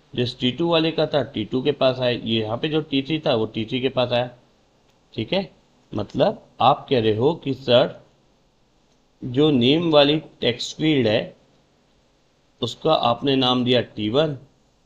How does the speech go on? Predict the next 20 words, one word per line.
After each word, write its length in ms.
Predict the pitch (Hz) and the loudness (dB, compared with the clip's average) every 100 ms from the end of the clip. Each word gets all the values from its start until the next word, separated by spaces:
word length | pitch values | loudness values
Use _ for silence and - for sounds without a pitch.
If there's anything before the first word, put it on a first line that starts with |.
| _ _ | _ _
जो 220 | 123 123 123 | -4 -2 -2
surname 680 | - 107 104 107 143 175 170 | -4 -2 -2 0 0 0 0
वाली 240 | 160 165 | 0 -2
text 360 | 160 147 - - | -2 -4 -4 -4
field 260 | 156 147 | -2 0
है 160 | 143 147 _ _ _ _ _ _ _ - | -2 -2 _ _ _ _ _ _ _ -8
उसका 320 | 113 - 151 | -8 -2 0
आपने 420 | 147 123 - 139 | 2 0 0 -2
variable 360 | 127 120 123 127 | 0 0 0 0
name 220 | 127 123 | -2 0
दिया 160 | 120 120 | 0 -2
टी 220 | - 110 | -2 -8
टू, 360 | 104 185 147 120 _ _ _ - | -2 -2 -2 -6 _ _ _ -6
और 140 | 123 | -4
जो 120 | 139 160 - | -4 -8 -4
contact 600 | - 110 113 180 180 - | -2 -2 -2 -4 -4 -4
वाली 320 | 160 143 143 151 - | 2 2 2 -2 -4
text 280 | 147 127 - | -4 -4 -4
field 220 | 143 127 | 0 2
है 100 | 131 | 0